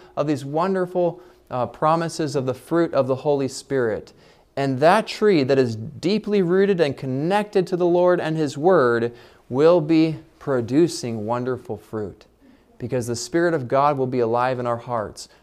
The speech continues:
The Word of God will be alive in our hearts, and the fruit that will be produced will be wonderful. And you know, this is the kind of tree you can depend on. If you're looking for a good tree, if you're looking for a tree that's got some shade for you, if you're looking for a tree that's got some fruit for you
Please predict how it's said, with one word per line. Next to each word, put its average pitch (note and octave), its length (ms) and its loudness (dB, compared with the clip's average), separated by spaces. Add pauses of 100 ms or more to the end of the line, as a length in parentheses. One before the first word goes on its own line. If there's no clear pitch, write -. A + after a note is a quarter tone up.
(120)
The A#2+ 120 -2
Word E3+ 360 2
of C#3+ 140 -2
God D3 320 0
will A#2 100 -2
be B2 140 -4
alive B2 420 -2
in C3 80 -6
our A#2+ 120 -4
hearts, A#2 500 -10 (280)
and A#2 220 -4
the A#2 60 -2
fruit F3 440 0
that C3 100 -2
will B2+ 120 -2
be C3 120 0
produced C3 640 -2
will B2 100 -2
be A2+ 140 -2
wonderful. A2+ 840 -2 (340)
And D3 140 -2
you E3+ 80 -2
know, F3+ 120 4
this G#3+ 180 4
is G#3 120 -2
the G3+ 60 -2
kind F#3+ 200 0
of E3+ 60 0
tree F#3+ 280 -2
you F3+ 80 2
can F3 160 -4
depend G#3 460 -2
on. F#2+ 240 -2
If A#2 120 -10
you're A3+ 120 0
looking A3 340 0
for F3+ 200 0
a D3+ 60 2
good F3+ 240 0
tree, C#3 460 -4 (320)
if C#3 120 -6
you're A3 120 4
looking A3 260 2
for F#3+ 160 2
a E3 40 4
tree G3+ 320 0
that's E3+ 180 -2
got F3+ 260 -2
some E3 160 -4
shade F#3 500 2
for - 180 -4
you, G#2 360 -4 (300)
if E3+ 100 -2
you're A#3 120 2
looking G#3 300 2
for F#3 160 2
a E3+ 60 4
tree G3 280 0
that's F3 160 -2
got F3+ 280 0
some D3+ 180 -4
fruit G#3 440 -2
for C#3 200 -6
you G#2 380 -4